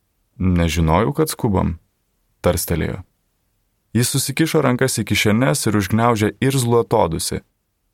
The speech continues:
bet jį gniauždamas garsiai įkvėpė, taigi tai vis vien nuskambėjo kaip atodūsis. „Tik turiu užbėgti viršų, ištraukti iš džiovyklės skalbinius,“ tarė Lorena. „Tada jau žygiuosim. Gerai?“ Jis neatsakė,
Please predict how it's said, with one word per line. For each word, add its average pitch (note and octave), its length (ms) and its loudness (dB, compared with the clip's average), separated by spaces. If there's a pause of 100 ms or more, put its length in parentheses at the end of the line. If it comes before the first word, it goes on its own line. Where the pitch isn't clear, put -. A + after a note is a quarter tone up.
bet F#2+ 260 0
jį A#2 80 0
gniauždamas A2+ 640 2
garsiai C3 480 0
įkvėpė, - 420 -4 (280)
taigi G2 240 0
tai F#2 160 0
vis E2+ 240 0
vien B2 180 2
nuskambėjo F2+ 560 0
kaip F2 160 -4
atodūsis. D#2+ 640 -2 (920)
„Tik - 140 -2
turiu C#3 240 2
užbėgti B2+ 480 0
viršų, C3+ 340 0
ištraukti A#2 480 0
iš F#2+ 120 0
džiovyklės G#2 500 0
skalbinius,“ E2 600 -2 (180)
tarė E2 260 2
Lorena. D#2 420 -2 (560)
„Tada G#2+ 260 2
jau C3 120 2
žygiuosim. F2 560 -2 (540)
Gerai?“ A2 260 2 (880)
Jis A2+ 160 -2
neatsakė, A2 640 0